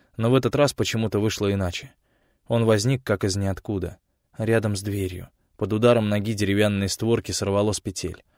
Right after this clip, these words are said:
Лина закричала, но слишком поздно. Когда светлые обернулись, в комнате кроме них стояли трое. Хозяин, портье и блондинка в длинном чёрном платье.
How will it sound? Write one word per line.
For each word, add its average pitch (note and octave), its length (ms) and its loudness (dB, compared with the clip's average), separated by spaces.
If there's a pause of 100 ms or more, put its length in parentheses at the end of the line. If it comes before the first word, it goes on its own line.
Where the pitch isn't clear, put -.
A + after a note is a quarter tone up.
(440)
Лина C3 300 6
закричала, A#2+ 640 2
но G#2+ 100 -2
слишком B2 420 -2
поздно. G2 480 2
Когда G2 280 -2
светлые A2+ 380 2
обернулись, A2 480 2
в - 60 -10
комнате B2+ 380 2
кроме A2 240 0
них B2+ 180 0
стояли A2 460 0
трое. E2 460 -6 (340)
Хозяин, G#2+ 680 0 (300)
портье G2+ 560 0 (420)
и - 100 -2
блондинка C#3+ 640 2
в F#2 60 0
длинном G2+ 480 -2
чёрном G2+ 360 -4
платье. - 460 -6